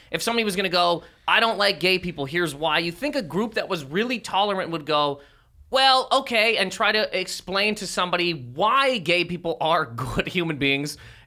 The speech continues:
And because, I mean, a lot of people that would think that gay people are bad were probably brought up in a, I don't know, a family or house that was like, you know, gay,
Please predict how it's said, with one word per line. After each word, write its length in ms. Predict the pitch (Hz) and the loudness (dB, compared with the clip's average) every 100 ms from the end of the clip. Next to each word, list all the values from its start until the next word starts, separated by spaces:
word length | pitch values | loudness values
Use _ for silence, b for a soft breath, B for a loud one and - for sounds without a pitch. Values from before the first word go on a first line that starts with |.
| - | 0
And 360 | 170 170 170 | 2 2 0
because, 240 | 226 254 247 | -2 0 2
I 40 | |
mean, 140 | 254 | 2
a 40 | 247 | 2
lot 180 | 254 311 | 4 2
of 80 | |
people 220 | 247 233 220 | 0 -4 2
that 280 | 208 - | 2 0
would 180 | 170 185 | -4 -6
think 280 | - 202 185 | -2 -4 -2
that 140 | 170 | -4
gay 140 | 196 185 | 0 -2
people 200 | 190 165 | -2 -4
are 60 | 147 | -4
bad 400 | 113 190 214 202 B B | -2 0 0 -2 B B
were 80 | 240 | -10
probably 560 | - 294 381 359 339 | -2 2 2 2 0
brought 420 | 233 135 175 220 214 | -2 -2 2 4 4
up 300 | 214 220 - b b - | 2 0 -8 b b -2
in 320 | 190 196 196 190 | 2 2 0 0
a, 580 | 185 190 185 185 180 - | 0 2 2 2 -2 -4
I 180 | 139 185 | -2 2
don't 100 | 185 | 4
know, 180 | 175 185 | 2 2
a 80 | - | -4
family 420 | - 175 202 190 | 0 0 2 0
or 80 | 160 | 2
house 240 | 170 202 | 2 0
that 120 | 170 | -2
was 140 | 156 151 | -4 -2
like, 380 | 151 156 151 | 0 0 -2
you 80 | 190 | -2
know, 320 | 175 156 156 - _ - - | 0 0 -4 -12 _ -12 -2
gay, 400 | 175 185 175 | 2 2 -2